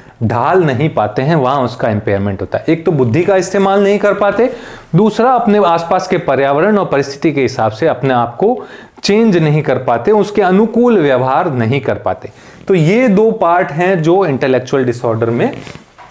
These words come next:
affected होते हैं। अ, categorize अगर हम, अ, इसको नापते कैसे हैं intellectual disorder को नापने के लिए या पहचानने के लिए आईक्यू test होता है, intelligency quotient test, जिसके बारे में आपने सुना होगा। अलग-अलग methods होते हैं, किसी भी psychologist से आप ये test करवा सकते हैं।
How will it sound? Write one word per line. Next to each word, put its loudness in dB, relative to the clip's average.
affected -2
होते 0
हैं। -2
अ, 2
categorize 2
अगर 2
हम, 0
अ, 2
इसको -2
नापते 0
कैसे 0
हैं 4
intellectual 2
disorder 0
को 2
नापने 0
के 0
लिए 4
या 2
पहचानने -2
के -2
लिए 2
आईक्यू 0
test -2
होता -2
है, -2
intelligency 0
quotient -2
test, -2
जिसके -2
बारे 2
में 2
आपने 0
सुना 0
होगा। 2
अलग-अलग 0
methods -2
होते -2
हैं, -2
किसी -2
भी 0
psychologist 0
से -2
आप -2
ये 2
test -4
करवा 0
सकते -4
हैं। -6